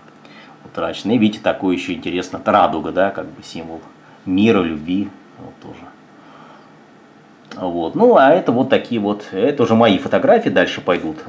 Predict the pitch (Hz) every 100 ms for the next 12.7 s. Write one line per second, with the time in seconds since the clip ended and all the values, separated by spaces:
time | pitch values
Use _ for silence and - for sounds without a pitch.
0 | 85 82 87 85 82 82 90 82 87 90
1 | 254 214 180 143 151 160 139 101 98 87
2 | 80 - 82 82 90 87 - 90 85 80
3 | 87 95 87 190 101 98 87 107 - 101
4 | 95 101 92 - 95 95 110 - 196 208
5 | 92 82 - - - 92 - 87 92 82
6 | 87 90 90 85 87 139 175 87 85 -
7 | - 82 - 80 80 82 80 - - 80
8 | 82 - 135 160 139 - 95 90 - -
9 | - - 73 76 82 85 85 82 - -
10 | 95 90 85 - 90 87 90 104 170 269
11 | 196 170 151 269 - - - 117 147 156
12 | - 85 82 80 78 90